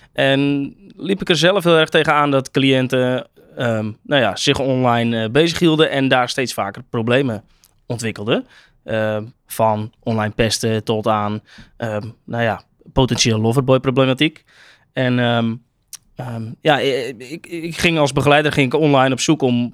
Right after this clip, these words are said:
ja, wat is er eigenlijk om daar gesprek over te voeren? Eh, met onze orthopedagoog gesproken. En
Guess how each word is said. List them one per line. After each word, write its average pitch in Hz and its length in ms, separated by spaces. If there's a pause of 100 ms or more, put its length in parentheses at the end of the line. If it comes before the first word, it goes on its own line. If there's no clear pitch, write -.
(120)
ja, 120 220
wat - 180
is 156 120
er 160 60
eigenlijk 135 300
om 127 140
daar 117 220
gesprek - 340
over 135 140
te 123 60
voeren? 143 380 (460)
Eh, 104 260
met 107 200
onze 117 160
orthopedagoog 127 480
gesproken. 117 580 (520)
En 120 480